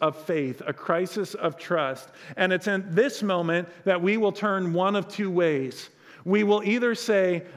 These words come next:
"I'm out of here. God didn't hold up his end of the bargain."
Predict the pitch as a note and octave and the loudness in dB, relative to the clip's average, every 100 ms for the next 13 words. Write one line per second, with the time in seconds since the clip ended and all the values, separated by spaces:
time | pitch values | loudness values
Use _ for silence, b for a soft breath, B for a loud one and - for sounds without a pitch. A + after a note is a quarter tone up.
0 | - F#3 F3 E3+ E3 F#3+ G3+ F#3+ D#3+ D3+ | -6 -2 0 0 0 0 2 0 -2 0
1 | C#3 D#3 D#3 D#3+ D3 F#3 F3+ G3+ F#3 G3+ | 2 0 -4 -10 0 2 2 2 0 0
2 | F3 D3+ F3+ E3+ E3 D#3+ F3 E3 D#3+ D#3 | 0 0 0 2 0 0 0 0 0 -2
3 | D3+ C3+ C#3 A#2+ A2+ G#2+ | -2 -2 -2 -2 -6 -10